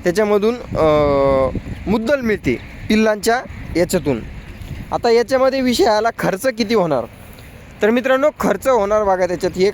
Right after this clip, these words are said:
तर तुम्ही तो एक माणूस ठेवला कामाला, दोन गडी ठेवले, त्याच्यात तुमचे दीड लाख रुपये जाणार,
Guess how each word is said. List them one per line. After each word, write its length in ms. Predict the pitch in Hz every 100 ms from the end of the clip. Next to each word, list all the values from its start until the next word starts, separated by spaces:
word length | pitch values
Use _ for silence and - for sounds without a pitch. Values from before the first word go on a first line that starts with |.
| -
तर 100 | 208
तुम्ही 220 | 202 208 208
तो 60 |
एक 220 | 202 196
माणूस 320 | 180 180 214 -
ठेवला 260 | 160 170
कामाला, 400 | 170 160 151 160
दोन 300 | 160 185 196
गडी 180 | 175 170
ठेवले, 300 | 160 135 143 - - - - -
त्याच्यात 320 | - 233 -
तुमचे 320 | 233 202 240
दीड 240 | 196 220 214
लाख 180 | 196 196
रुपये 280 | 190 185 185
जाणार, 300 | 165 156